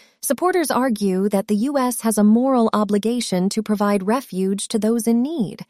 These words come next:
Lastly, we have economic news. A new poll conducted by America's New Majority Project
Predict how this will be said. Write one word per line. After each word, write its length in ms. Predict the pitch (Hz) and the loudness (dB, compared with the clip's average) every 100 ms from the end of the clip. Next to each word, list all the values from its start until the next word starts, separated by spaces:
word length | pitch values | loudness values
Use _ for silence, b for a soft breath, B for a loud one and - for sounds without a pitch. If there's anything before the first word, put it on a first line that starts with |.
| _ _ _ _ - | _ _ _ _ -2
Lastly, 400 | 269 339 - 294 | -2 0 -2 -4
we 100 | 254 | -2
have 180 | 240 240 | -2 -2
economic 580 | 277 285 262 349 330 - | -4 -2 -4 -2 -4 -4
news. 460 | 160 - - - - _ _ _ _ | -6 -8 -12 -12 -12 _ _ _ _
A 60 | 226 | 4
new 220 | 233 302 | 6 4
poll 420 | - 220 175 190 | 0 0 0 0
conducted 500 | 226 214 202 - 220 | 0 0 0 0 0
by 140 | 202 190 | 0 0
America's 600 | 190 190 208 208 208 196 | 2 2 0 0 -2 2
New 160 | 196 | 4
Majority 480 | 208 185 202 226 254 | 4 2 -2 -2 -4
Project 540 | 254 285 285 294 302 | -6 -8 -6 -6 -6